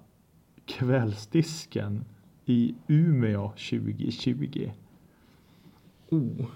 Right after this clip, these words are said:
Speaker 2: en bubblare.
Speaker 1: Eller jag tänker, jag tänker i tju-, nu får du, nu får du välja. Vi har ju, vi har ju två banor vi spelar på.
Speaker 2: Mm.
Speaker 1: Eh, nu ska vi, å andra sidan låter det vara osagt nu, just nu när vi spelar in det här avsnittet, om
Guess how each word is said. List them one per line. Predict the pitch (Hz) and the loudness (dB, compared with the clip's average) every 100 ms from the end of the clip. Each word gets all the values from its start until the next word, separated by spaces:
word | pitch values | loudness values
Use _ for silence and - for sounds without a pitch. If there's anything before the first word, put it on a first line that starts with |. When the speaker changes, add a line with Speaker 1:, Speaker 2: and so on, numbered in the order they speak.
| - 135 | -10 -4
Speaker 2:
en | 123 | 4
bubblare. | 139 131 165 120 117 - - _ 233 117 127 - | 4 6 4 4 0 -6 -20 _ -8 -6 -6 -8
Speaker 1:
Eller | - 131 | 0 6
jag | 143 143 | 6 6
tänker, | 151 139 147 135 135 | 4 4 4 4 4
jag | 143 143 143 | 4 4 4
tänker | 139 131 131 | 2 2 2
i | 139 139 123 | 4 4 2
tju-, | - 139 | 2 2
nu | 143 156 | 6 6
får | 165 | 8
du, | 160 156 | 6 6
nu | 139 | 2
får | 131 147 | 2 4
du | 127 | 6
välja. | 120 110 113 | 4 2 -2
Vi | 127 123 131 | -2 0 4
har | 131 | 6
ju, | 131 131 | 4 4
vi | 135 | 4
har | 135 | 6
ju | 135 | 4
två | 147 139 | 6 6
banor | 117 107 104 | 6 2 0
vi | 104 | -2
spelar | 104 113 117 | -2 0 0
på. | 117 - 107 | -2 -6 -4
Speaker 2:
Mm. | - 131 147 156 - | 0 2 2 0 -2
Speaker 1:
Eh, | 107 104 - | 0 0 0
nu | 120 120 127 | 2 4 4
ska | 131 | 6
vi, | 117 107 - - - - - - | 6 4 -2 -12 -20 -20 -20 -8
å | 151 113 | -4 -2
andra | 120 151 | 2 4
sidan | 127 110 101 107 - - 117 | 6 4 2 -2 -6 -12 -4
låter | 117 107 107 | 0 0 0
det | 107 | 0
vara | 107 107 | 0 0
osagt | - 107 117 107 - 120 | 0 -2 -4 -6 -6 -4
nu, | 110 | 0
just | 104 104 | 0 -2
nu | 120 | -2
när | 107 104 | 0 0
vi | 104 | -2
spelar | 104 110 | 0 0
in | 107 | 2
det | 110 | 0
här | 143 | 0
avsnittet, | 117 - 107 - - - | -2 -4 -6 -6 -8 -10
om | 127 110 107 110 | -6 -4 -2 -4